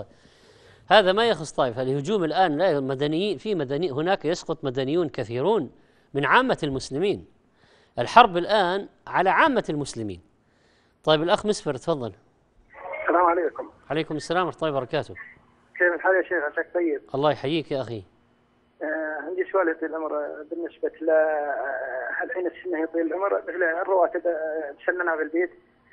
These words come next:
Speaker 2: آه، بالملابس الله يكرمك الداخلية، هل يجوز أن نلبس أو صلاة آخر الليل يطيل العمر؟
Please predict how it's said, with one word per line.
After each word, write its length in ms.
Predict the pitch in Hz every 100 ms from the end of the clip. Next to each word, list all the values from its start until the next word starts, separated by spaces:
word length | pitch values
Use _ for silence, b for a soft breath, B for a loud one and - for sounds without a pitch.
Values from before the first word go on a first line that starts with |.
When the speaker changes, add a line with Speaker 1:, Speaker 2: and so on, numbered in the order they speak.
| B B B
Speaker 2:
آه، 280 | 147 143 147
بالملابس 440 | 190 190 185 180 -
الله 200 | 175 175
يكرمك 340 | 170 175 - 180 165 165
الداخلية، 600 | - 156 180 160 135 - _ _ _ _ _ _ _ _ _
هل 100 | 349 185
يجوز 240 | 170 175 165
أن 100 | 170 170 160 151 151 135
نلبس 340 | 175 170 170 151
أو 320 | 170 165 160 -
صلاة 360 | 175 160 165
آخر 160 | 156 170
الليل 260 | 156 160 156
يطيل 200 | 151 156
العمر؟ 320 | 147 170